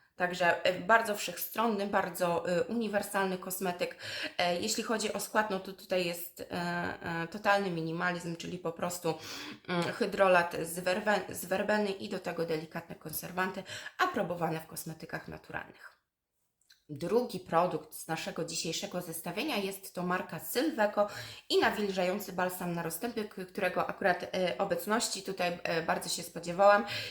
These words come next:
Jest to kolejny kosmetyk pełnowymiarowy. Jego cena to czterdzieści pięć złotych za trzysta mililitrów,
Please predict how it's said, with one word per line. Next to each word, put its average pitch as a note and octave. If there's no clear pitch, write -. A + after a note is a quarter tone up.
Jest G#3
to G3
kolejny F3+
kosmetyk F3
pełnowymiarowy. G#3
Jego F3+
cena F3+
to F3
czterdzieści G#3+
pięć E3
złotych G3+
za E3
trzysta -
mililitrów, E3+